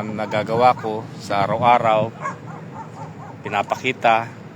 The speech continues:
kung saan ako pumupunta, kumakain. <laughs> Ayan. Enjoy watching po. Pobreng Kapampangan uli. <laughs> Buhay-buhay ko pa rin. Enjoy watching. God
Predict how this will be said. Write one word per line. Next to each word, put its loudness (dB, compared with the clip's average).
kung -8
saan 0
ako -2
pumupunta, -2
kumakain. 2
<laughs> -10
Ayan. 2
Enjoy 0
watching 2
po. 6
Pobreng -4
Kapampangan 2
uli. 2
<laughs> -16
Buhay-buhay 2
ko -14
pa 4
rin. 0
Enjoy -2
watching. -2
God -6